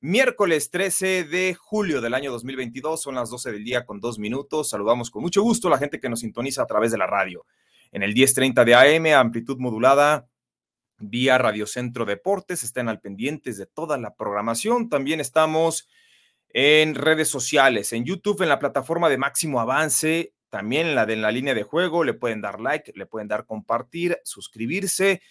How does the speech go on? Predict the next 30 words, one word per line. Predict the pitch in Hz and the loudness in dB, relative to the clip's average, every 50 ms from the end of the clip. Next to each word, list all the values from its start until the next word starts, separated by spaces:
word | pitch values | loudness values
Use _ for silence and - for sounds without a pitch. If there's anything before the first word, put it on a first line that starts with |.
| _ _ _ _ _ - | _ _ _ _ _ -8
Ahí | 98 104 120 160 202 214 202 - | -2 2 4 4 4 4 2 -2
recibimos | 131 113 110 131 143 151 143 127 | -4 -6 -6 -6 -6 -6 -6 -6
todos | - 143 143 139 139 | 0 0 0 0 0
sus | 123 - | -4 -8
comentarios, | - 117 107 107 107 - - 139 139 139 135 117 104 | -6 -6 -6 -6 -6 0 4 4 4 4 2 -2 -4
mensajes | 101 98 101 - - 151 151 - - 151 147 143 - - | -8 -8 -8 -2 2 2 2 2 0 -6 -4 -4 -4 -2
para | - 117 117 113 | -2 0 0 0
leerlos | 101 101 104 107 107 113 107 98 | 0 0 -2 -2 -2 -4 -6 -6
durante | 101 95 98 92 - 101 | -6 -10 -10 -8 -10 -12
el | 92 | -10
programa. | - 123 135 147 147 147 147 143 - | -6 -2 0 0 0 0 0 -2 -2
También | 120 110 113 117 127 131 131 123 | -2 -2 0 0 0 0 2 0
estamos | 113 110 - - 127 127 123 123 123 120 123 - | 0 -2 0 0 0 2 2 0 -2 -2 -2 -4
en | 107 107 120 123 123 120 117 _ _ _ _ _ | -4 -4 -4 -4 -4 -6 -10 _ _ _ _ _
Facebook | _ - 123 127 131 123 120 117 131 - 110 107 | _ -2 0 0 0 0 -2 -6 -8 -8 -8 -10
vía | 107 104 127 127 131 127 120 117 | -8 -4 -2 2 4 4 4 4
La | 101 98 | 2 0
Octava | - _ - 127 127 123 113 101 | -6 _ -4 -2 0 0 0 -2
Sports, | - - _ - 120 123 131 131 127 127 - - _ _ _ _ | -6 -8 _ -4 -2 0 0 0 0 -4 -6 -8 _ _ _ _
Máximo | - 95 107 117 123 123 - - 120 104 95 95 | -16 -10 -4 -4 -4 -4 -4 -8 -8 -6 -6 -2
Avance, | 98 113 123 127 123 120 123 - 127 123 123 - - _ | 2 2 2 2 2 0 -2 -2 -2 -2 -2 -4 -6 _
y | - 175 196 214 208 - _ - | -10 -8 -6 -6 -8 -10 _ -4
para | 135 123 120 120 | -2 -2 -2 0
toda | 170 160 135 | 0 0 0
la | 123 | 0
gente | - 143 131 123 139 | -4 -6 -6 -6 -6
en | 127 117 | -6 -4
Canadá | 117 113 107 107 123 131 131 | -4 -4 -2 0 2 2 2
llegamos | 120 113 110 120 120 123 117 113 107 104 | 0 0 -2 -2 -2 -2 -4 -6 -8 -6
vía | 113 117 117 110 110 110 107 | -6 -4 -2 0 0 0 -2